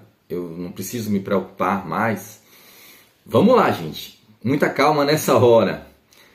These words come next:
Uma história que eu sempre vejo no consultório é de crianças que a gente, pela experiência clínica, né, de tanto ver criança, a gente já tem já um,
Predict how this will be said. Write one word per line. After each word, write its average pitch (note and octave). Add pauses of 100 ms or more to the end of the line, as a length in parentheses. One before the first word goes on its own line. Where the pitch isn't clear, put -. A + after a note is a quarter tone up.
(680)
Uma D3+
história E3
que D#3+
eu C#3+
sempre F#3
vejo C3+
no A2+
consultório A2+ (300)
é F#2+
de A2
crianças G2+ (380)
que -
a G2+
gente, F2+
pela G#3+
experiência A2+
clínica, G2
né, F#2
de F2
tanto G2
ver F#2
criança, G2 (500)
a B2+
gente C3
já F3+
tem G#2+
já F2
um, A2